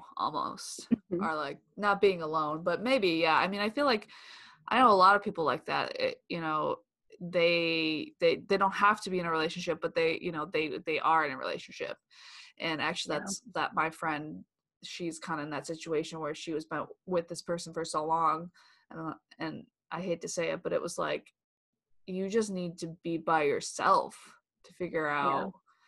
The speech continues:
Speaker 1: you know, your individuality in a sense. But, like, yeah, we were,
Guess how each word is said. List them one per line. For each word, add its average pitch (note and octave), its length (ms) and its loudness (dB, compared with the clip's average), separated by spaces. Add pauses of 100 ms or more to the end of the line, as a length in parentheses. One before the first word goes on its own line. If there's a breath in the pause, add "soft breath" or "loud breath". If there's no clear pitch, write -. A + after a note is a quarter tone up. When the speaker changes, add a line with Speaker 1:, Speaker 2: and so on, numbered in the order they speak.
(320 soft breath)
Speaker 1:
you - 100 -8
know, B2+ 300 -2
your E3 160 0
individuality D#3 720 0
in C#3+ 80 -4
a D3 60 -4
sense. - 360 -6 (300 loud breath)
But, G#3 100 4
like, G#3 220 6
yeah, C#4 200 6
we G#3+ 180 2
were, C#4 340 0